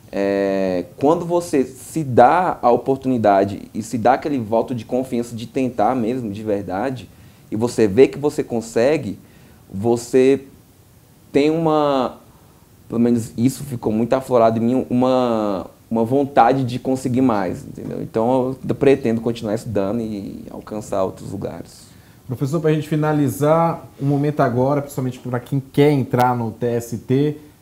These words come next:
Speaker 2: com essa previsão aí de, do, do, do concurso, F C C,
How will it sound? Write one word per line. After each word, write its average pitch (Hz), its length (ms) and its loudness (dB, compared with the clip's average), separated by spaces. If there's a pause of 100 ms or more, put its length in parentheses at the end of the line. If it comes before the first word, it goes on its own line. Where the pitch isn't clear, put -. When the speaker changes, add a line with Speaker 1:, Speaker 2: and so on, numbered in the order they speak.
Speaker 2:
com 95 160 -6
essa 101 320 -6
previsão 101 800 -4
aí 98 220 -2
de, 92 280 -8 (380)
do, 107 140 -6
do, 104 140 -6
do 101 200 -8
concurso, 143 560 -2
F 107 220 -6
C 101 160 -12
C, 160 380 -2